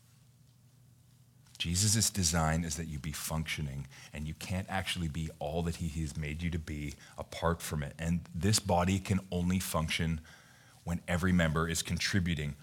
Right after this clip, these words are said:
We need you. Those around you need you,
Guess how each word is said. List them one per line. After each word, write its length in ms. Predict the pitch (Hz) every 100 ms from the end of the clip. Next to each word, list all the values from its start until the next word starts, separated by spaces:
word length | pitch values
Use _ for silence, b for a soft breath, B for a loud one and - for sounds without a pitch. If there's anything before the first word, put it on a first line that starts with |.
| B
We 260 | 87 95 101
need 360 | 98 104 104
you. 240 | 82 71 - - - - - - - b b -
Those 220 | 98 101
around 420 | 104 95 101 107 85
you 280 | 87 82 B B -
need 420 | 85 98 104 95
you, 280 | 82 76